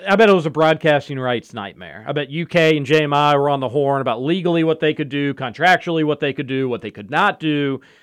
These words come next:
And I wouldn't doubt if maybe U K was just like, "We're just gonna play it safe. We're not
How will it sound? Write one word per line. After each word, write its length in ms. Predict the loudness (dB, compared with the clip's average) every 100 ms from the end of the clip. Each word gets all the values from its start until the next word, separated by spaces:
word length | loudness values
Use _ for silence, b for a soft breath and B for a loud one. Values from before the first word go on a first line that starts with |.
| b b -2
And 280 | 0 2
I 120 | 4 6
wouldn't 220 | 4 0
doubt 240 | -2 -2
if 100 | -2
maybe 240 | -2 -2 -2
U 160 | -6
K 180 | -4 -4
was 100 | -6
just 140 | -8 -8
like, 140 | -8 -10
"We're 160 | -10 -8
just 100 | -8
gonna 120 | -12
play 220 | -4 -2
it 120 | -2 -2
safe. 480 | 0 0 -2 -8 _ b b
We're 140 | -6 -2
not 360 | 0 0 -2